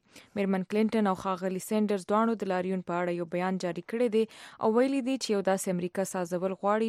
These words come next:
چې په اتفاق به نوره هم مضبوطه شي او اقتصاد به هر امریکني ته ګټه ورسوي. برني سینډرز هم په دې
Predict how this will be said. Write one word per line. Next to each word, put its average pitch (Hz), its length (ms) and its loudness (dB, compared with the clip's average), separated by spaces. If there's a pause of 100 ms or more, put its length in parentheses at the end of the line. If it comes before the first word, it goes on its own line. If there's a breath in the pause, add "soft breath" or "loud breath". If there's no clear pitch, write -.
چې 190 60 -8 (100)
په 175 100 -2
اتفاق 185 520 -2
به 180 120 0
نوره 180 240 -2
هم 214 160 2
مضبوطه 175 480 -4
شي 170 140 -6 (400 loud breath)
او 175 160 2
اقتصاد 185 480 -4
به 180 160 -2
هر 196 160 0
امریکني 180 500 -2
ته 208 160 -2
ګټه 175 240 0
ورسوي. 170 440 -2 (440 loud breath)
برني 190 280 2
سینډرز 196 400 -2
هم 214 120 2
په 190 100 -2
دې 190 60 -4